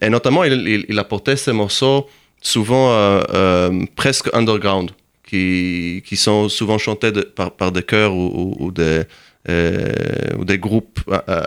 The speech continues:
amateurs, de, de, c'est-à-dire des vrais chassids qui chantent la, le morceau. Et ce qui est très frappant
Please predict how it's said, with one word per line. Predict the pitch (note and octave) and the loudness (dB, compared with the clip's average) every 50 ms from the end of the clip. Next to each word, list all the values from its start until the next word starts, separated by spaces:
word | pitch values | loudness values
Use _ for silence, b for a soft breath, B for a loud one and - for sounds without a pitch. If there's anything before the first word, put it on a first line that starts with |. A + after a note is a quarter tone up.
| - - - | -6 -6 -4
amateurs, | - G2 G2 G2 G2 - - - - - G#2+ G2+ G2 | -2 0 0 -2 -2 -2 -2 0 2 0 0 -2 -4
de, | F2 F#2+ G2 G2 | -6 -4 -6 -6
de, | F2+ - G2+ A2+ A2 - - - G#2+ | -4 -2 -2 -2 -2 -4 -8 -18 -14
c'est-à-dire | - - A#2 G2+ - - A#2+ A#2+ A#2 G#2+ | -10 -6 -6 -4 -2 0 0 2 0 0
des | G#2 A2+ | 0 -2
vrais | G#2 G#2+ A2+ A2+ | 0 0 0 -2
chassids | A2 - - - - - A#2+ G#2+ F#2+ - b b b b b b | -2 -4 -4 -4 -2 -2 -2 -2 -4 -8 b b b b b b
qui | G#2 G2 | -2 0
chantent | - G#2 G2 G2 - | 0 2 0 0 0
la, | F#2+ F2+ F2+ F2 F#2 | 0 0 2 2 0
le | F#2 F#2 | 0 0
morceau. | F#2 F#2 F#2 - - F#2 F2 B B B B B B B B B | 0 0 -2 -2 -2 -4 -4 B B B B B B B B B
Et | G#2 G#2 G2+ G2+ G2 G2 G2 G2 | 0 0 2 2 4 4 2 2
ce | - - | 2 0
qui | C3 - C3+ | 0 0 -2
est | B2 - | -4 -2
très | - - C3 B2 A#2 G#2 | 0 0 2 2 2 0
frappant | - - - A#2+ A2 - C3+ C3+ B2 A2 - | -2 -2 -2 -2 0 2 2 2 2 0 -4